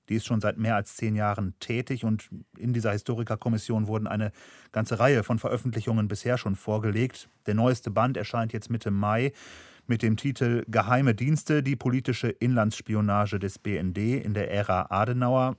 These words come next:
insbesondere mit Blick eben auch auf die Medienzusammenarbeit. Die gab es schon seit den späten vierziger Jahren, damals von der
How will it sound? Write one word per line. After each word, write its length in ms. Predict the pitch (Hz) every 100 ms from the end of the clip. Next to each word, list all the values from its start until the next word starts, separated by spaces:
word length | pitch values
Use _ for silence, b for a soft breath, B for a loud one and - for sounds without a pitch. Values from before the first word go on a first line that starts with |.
| _
insbesondere 640 | 127 135 - 113 117 110 107
mit 160 | 107
Blick 180 | 110 110
eben 240 | - 107
auch 200 | 104 104
auf 180 | - 107
die 280 | - 98 98 B B B B
Medienzusammenarbeit. 1300 | 107 127 135 139 135 123 123 127 120 123 120 127 - B B B B B B
Die 80 | 131
gab 200 | 127 147
es 120 | 196
schon 540 | - 175 170 170 139 80
seit 200 | 127 139
den 100 | 135
späten 480 | - 139 - 123 120
vierziger 480 | - 127 - 113
Jahren, 400 | 107 104 113 104
damals 560 | 98 110 117 110 - -
von 300 | 107 - 113
der 320 | 110 104 107